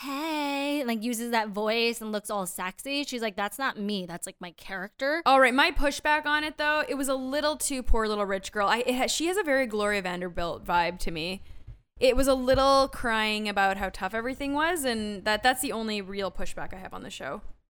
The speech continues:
Speaker 1: And I get that obviously she has money, but it also shows a flip side. Like, here, when you have parents who have so much money where they can spend tens of thousands of dollars to send you away, like,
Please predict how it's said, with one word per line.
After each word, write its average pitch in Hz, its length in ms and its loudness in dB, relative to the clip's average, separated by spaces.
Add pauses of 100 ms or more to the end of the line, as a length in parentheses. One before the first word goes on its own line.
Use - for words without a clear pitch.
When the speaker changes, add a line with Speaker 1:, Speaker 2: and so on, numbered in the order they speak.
(120)
Speaker 1:
And 320 100 8
I 339 120 6
get 262 260 4
that 262 140 6
obviously 262 360 4
she 240 100 0
has 226 140 2
money, 254 300 4
but 349 100 2
it 294 120 6
also 269 260 4
shows 311 240 0
a 262 80 2
flip 294 220 10
side. 226 200 6
Like, 208 160 2
here, 302 300 2
when 254 220 4
you 240 120 2
have 233 220 2
parents 233 400 2
who 226 60 -2
have 185 100 -4
so 233 340 4
much 220 220 6
money 208 260 2
where 220 80 2
they 196 120 0
can 196 120 0
spend 202 440 0
tens 208 260 -2
of 196 100 0
thousands 196 300 0
of 175 60 -6
dollars 185 320 -2
to 190 80 -8
send 185 260 -6
you 190 140 -4
away, 185 360 0
like, 285 160 0